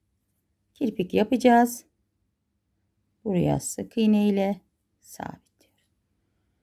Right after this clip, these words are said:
Hemen üzerine bir zincirimi çekiyorum. Bakın. Kapattığım noktadan girdim. Bir tane sık iğne aldım. Ve şöyle ayırıp teli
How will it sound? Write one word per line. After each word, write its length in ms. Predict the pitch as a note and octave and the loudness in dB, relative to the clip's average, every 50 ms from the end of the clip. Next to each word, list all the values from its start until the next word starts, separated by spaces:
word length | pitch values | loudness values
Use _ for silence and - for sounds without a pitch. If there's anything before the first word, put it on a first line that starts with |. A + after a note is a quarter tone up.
| _ _ _ _ _ _ _ - | _ _ _ _ _ _ _ -4
Hemen 460 | D4+ A#3+ G3 E3+ D#3+ E3 E3 F3+ G#3+ | 0 2 2 4 4 4 2 2 0
üzerine 480 | - A#3 G3 G3+ F3+ D#3+ E3 E3+ E3+ E3+ | 0 -2 0 0 0 2 2 0 0 0
bir 80 | F#3+ | -2
zincirimi 540 | F#3 E3 D3+ D#3 D#3 C#3+ D3 C#3+ D3 E3+ E3+ | -4 -2 -2 -2 -2 -2 -4 -4 -6 -6 -6
çekiyorum. 520 | - - C#3 C3+ - - C#3+ C#3 C#3 B2 _ _ C#3+ | -8 -12 -18 -18 -14 -10 -10 -8 -10 -10 _ _ -20
Bakın. 200 | _ - - _ _ _ _ _ _ _ _ _ _ _ _ _ _ _ _ _ | _ -20 -20 _ _ _ _ _ _ _ _ _ _ _ _ _ _ _ _ _
Kapattığım 600 | _ - A3+ A3+ C4 C4 B3+ C4 - D4+ D#4 D4+ D4 | _ -4 0 2 2 2 2 0 -2 2 4 6 6
noktadan 460 | C#4+ C#4 C#4 C#4 C#4 A#3+ C#4 C4+ C4+ | 6 6 2 0 -2 2 4 4 4
girdim. 540 | C4 C#4+ C4+ A#3+ - G#3+ G#3+ C#4 D#4 D4 B3+ | 4 2 0 0 0 0 2 2 0 0 -2
Bir 80 | B3 | -4
tane 280 | - - A3+ G3 F3+ F3 | -4 -4 -2 0 0 0
sık 240 | F3+ - - - - | -2 -4 -10 -4 0
iğne 200 | A#3+ B3 B3+ B3+ | 2 4 4 4
aldım. 480 | B3+ B3+ B3+ A3+ C4 C4+ C#4+ D#4 - _ _ _ _ _ _ _ _ _ _ _ _ _ _ - | 4 2 2 2 2 2 2 0 -4 _ _ _ _ _ _ _ _ _ _ _ _ _ _ -10
Ve 240 | - - F3+ - - - _ _ _ _ _ _ _ _ _ _ _ _ _ _ | -8 -6 -6 -6 -8 -12 _ _ _ _ _ _ _ _ _ _ _ _ _ _
şöyle 340 | _ - - A#3 - - - | _ -8 -4 -2 -2 -2 -2
ayırıp 520 | - - - - - F#3+ G#3+ G#3+ - _ | -2 0 0 0 2 2 0 -2 -2 _
teli 520 | _ - A#3+ F3+ D#3 C#3+ D3+ F3 F#3+ G3 | _ -4 -2 -2 0 -2 -2 -2 -2 -4